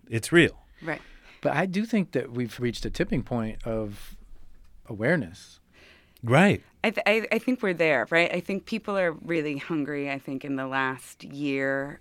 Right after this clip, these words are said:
Speaker 2: So there was a report that came out, um, the I P C C, which is the Intergovernmental Panel on Climate Change,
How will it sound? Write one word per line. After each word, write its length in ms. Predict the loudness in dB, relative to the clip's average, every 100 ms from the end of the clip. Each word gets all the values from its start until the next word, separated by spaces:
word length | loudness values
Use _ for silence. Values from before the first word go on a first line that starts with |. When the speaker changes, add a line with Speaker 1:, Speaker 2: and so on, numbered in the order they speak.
| -18
Speaker 2:
So 160 | -10 -6
there 140 | -6
was 160 | -6 -8
a 40 |
report 440 | -10 -12 -6 -6 -6
that 120 | -10
came 240 | -6 -4
out, 320 | -2 -2 -4 -8 _ _ -10
um, 400 | -8 -6 -10 -14 -20 _
the 140 | -10
I 100 | -10
P 160 | -10 -14
C 180 | -14 -14
C, 360 | -10 -10 -8
which 220 | -10 -12 -14
is 160 | -18 -16
the 220 | -12 -12 -6
Intergovernmental 800 | -4 -4 -4 -4 -2 -2 -4 -10
Panel 320 | -8 -8 -6
on 140 | -8 -8
Climate 360 | -8 -6 -6
Change, 520 | -10 -8 -4 -4 -6